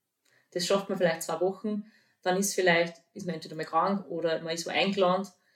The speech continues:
und dann kommt wieder, ja, sind, kommt halt das Leben dazwischen und es passiert halt irgendwas anderes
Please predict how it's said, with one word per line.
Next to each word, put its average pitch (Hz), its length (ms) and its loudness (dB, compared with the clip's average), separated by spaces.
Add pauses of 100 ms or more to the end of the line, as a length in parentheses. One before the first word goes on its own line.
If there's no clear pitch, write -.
(260)
und 180 240 -4
dann 170 300 2
kommt 180 200 -4
wieder, 165 420 4 (260)
ja, 175 340 6 (240)
sind, 175 460 -6
kommt 233 180 2
halt 214 100 2
das 180 120 -2
Leben 233 240 6
dazwischen 226 500 2
und 196 140 2
es 190 160 -2
passiert 202 280 4
halt 196 80 -4
irgendwas 202 260 4
anderes 214 540 4